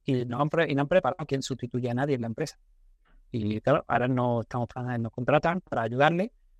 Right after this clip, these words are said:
pero claro, que todos cuatro hermanos, los cuatro en edad de jubilación, y no tienes absolutamente a nadie preparado y los hijos no están preparados, bueno,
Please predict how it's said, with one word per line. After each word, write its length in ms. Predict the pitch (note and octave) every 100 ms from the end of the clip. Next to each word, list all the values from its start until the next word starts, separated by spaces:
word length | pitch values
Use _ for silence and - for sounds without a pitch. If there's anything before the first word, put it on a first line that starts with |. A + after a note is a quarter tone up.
| _
pero 180 | - A2
claro, 280 | A2 A2 - _
que 640 | - B2 C3 C3 B2+ A#2+ A#2+ _ _ -
todos 360 | C3 C3+ C3
cuatro 320 | - C#3 C#3 C#3+
hermanos, 360 | D#3 C3 A#2 -
los 140 | -
cuatro 240 | C3+ C3+
en 60 | C#3
edad 160 | C3+ C#3
de 100 | B2+
jubilación, 480 | C3+ C3 E3+ F3 -
y 100 | A#2
no 200 | A#2+ B2+
tienes 240 | C#3+ D3 B2
absolutamente 520 | - C3 C3 C3+ C#3
a 40 |
nadie 200 | C3+ C3+
preparado 440 | C3 C3 C3 D#3 B2+
y 40 |
los 160 | A2 -
hijos 260 | A#2+ C3
no 120 | A#2+ A#2+
están 180 | C3+
preparados, 560 | B2 B2+ B2+ E3+ D3+ - - _ _ _ _ - _ _ _ _ A3 G#3+ G#3 G3+ G3+
bueno, 160 | -